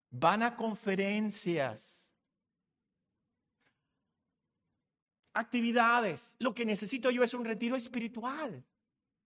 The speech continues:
Hay unos que dicen, "Bueno, a lo mejor si me meto a un monasterio, si me meto a un monasterio cristiano, a un instituto, a un seminario cristiano,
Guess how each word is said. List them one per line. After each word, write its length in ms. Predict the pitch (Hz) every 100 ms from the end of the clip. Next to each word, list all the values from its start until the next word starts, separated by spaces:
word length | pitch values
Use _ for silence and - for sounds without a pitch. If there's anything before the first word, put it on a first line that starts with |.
| _ _ _ _ _ _ _ _ _ _ _ _ _ _ _ _ _ _ _ _ -
Hay 260 | 240 240
unos 420 | 294 403 302 269 269
que 80 |
dicen, 480 | 254 320 285 269 262 -
"Bueno, 220 | 302 302
a 120 | 233
lo 100 | 240
mejor 240 | 233 311
si 100 | 247
me 100 | 254
meto 260 | 233 320 359
a 60 | 359
un 80 |
monasterio, 840 | 320 262 233 - 311 392 349 190 - _ _ _ _ _ _ _ _ _ _
si 160 | - 240
me 100 | 240
meto 220 | 339 349
a 20 |
un 60 | 330
monasterio 500 | 294 240 285 285 247
cristiano, 760 | 233 214 294 330 359 339 196
a 60 | 175
un 100 | 226
instituto, 560 | 285 269 214 330 349 269
a 40 |
un 60 | 220
seminario 560 | 262 269 247 254 285
cristiano, 880 | 285 277 - 302 359 392 349 175 -